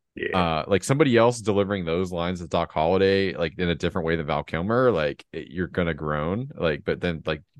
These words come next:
Speaker 2: Val Kil-, Kilmer comes in and just fucking kills it. Um, I think that's a great example of how you have the right cast with a mediocre script and you got movie magic, like, in a way that just works. And it's like everybody understood the assignment. That movie's so soap opera-y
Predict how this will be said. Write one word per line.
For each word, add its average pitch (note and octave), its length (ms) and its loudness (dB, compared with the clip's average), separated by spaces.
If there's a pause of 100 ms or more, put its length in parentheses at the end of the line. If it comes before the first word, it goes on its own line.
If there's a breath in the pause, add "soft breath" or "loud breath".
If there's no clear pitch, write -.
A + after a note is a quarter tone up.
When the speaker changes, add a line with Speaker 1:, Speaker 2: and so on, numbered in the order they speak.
(140)
Speaker 2:
Val E2+ 160 2
Kil-, E2+ 320 -4
Kilmer F2+ 260 0
comes F2 260 -4
in F#2 100 -2
and D#2 100 -6
just - 260 -12
fucking D#2+ 280 -10
kills F2 320 -2
it. - 180 0 (600 loud breath)
Um, E2+ 540 2
I G#2 80 4
think A2 160 2
that's A2+ 160 4
a A2+ 60 4
great F#2+ 240 0
example F2 480 -2
of D#2+ 120 -2
how D#2+ 640 0
you D#2+ 180 -6
have A2+ 120 4
the D3+ 80 6
right C#3 160 8
cast G#2 540 0
with F2+ 160 -2
a E2+ 100 2
mediocre F#2 560 0
script F2+ 400 -2 (120)
and D#2+ 300 -8
you D#2 100 -10
got D2+ 200 -2
movie D2+ 280 -8
magic, - 520 -8
like, D2+ 200 -4
in D2 100 -4
a C#2+ 60 -4
way C#2 240 -4
that C2 200 -8
just - 440 -12 (480)
works. - 640 -8 (400)
And F#2 80 2
it's F#2+ 100 4
like G#2+ 120 4
everybody G2+ 500 4
understood F2 380 -2
the D#2+ 100 -4
assignment. D#2+ 540 -2
That A2 100 6
movie's C3+ 360 4
so G2+ 260 4
soap F#2 320 -2
opera-y A#2+ 640 -2